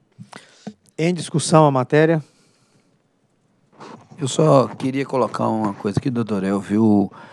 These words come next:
Speaker 2: é, apesar do valor ser um valor alto do processo, a gente vê que é um pagamento de uma energia que a, a distribuidora efetivamente consumiu,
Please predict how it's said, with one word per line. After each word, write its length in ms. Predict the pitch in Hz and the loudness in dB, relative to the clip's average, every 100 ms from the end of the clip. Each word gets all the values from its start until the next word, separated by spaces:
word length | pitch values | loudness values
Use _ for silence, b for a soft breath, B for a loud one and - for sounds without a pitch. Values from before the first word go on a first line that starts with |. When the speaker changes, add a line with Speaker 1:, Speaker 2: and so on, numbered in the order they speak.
| B B _ - | B B _ -8
Speaker 2:
é, 140 | 110 | -4
apesar 380 | 98 101 117 135 | -4 -2 0 2
do 100 | 147 | 4
valor 320 | 143 117 110 | 4 4 2
ser 260 | 117 - 107 | 0 0 2
um 200 | 104 101 | 2 4
valor 360 | 92 98 95 95 | 4 4 4 6
alto 400 | 127 139 - - - _ _ _ _ _ | 8 6 0 -8 -20 _ _ _ _ _
do 160 | 110 104 | -16 -12
processo, 580 | 98 82 - 107 120 - B B B - | -12 -10 -4 -4 -4 -10 B B B -12
a 60 | |
gente 240 | 104 - 113 | -12 -6 -4
vê 260 | 95 117 | 0 0
que 220 | 131 147 127 | 0 -2 -2
é 60 | |
um 80 | 131 | -2
pagamento 720 | - 135 123 104 98 123 - | 4 4 6 2 0 -4 -2
de 60 | 131 | 0
uma 100 | 123 | 2
energia 640 | 120 107 92 98 104 127 | 4 2 0 -2 0 0
que 320 | 135 - 139 127 | 0 0 2 4
a, 300 | 120 - - | 2 -2 -4
a 160 | 107 | -2
distribuidora 460 | 107 - 123 110 113 | -2 -4 -2 2 2
efetivamente 640 | 123 135 - 120 104 110 | 2 -2 0 0 2 -4
consumiu, 640 | - 139 - 143 107 127 | 2 2 4 2 4 4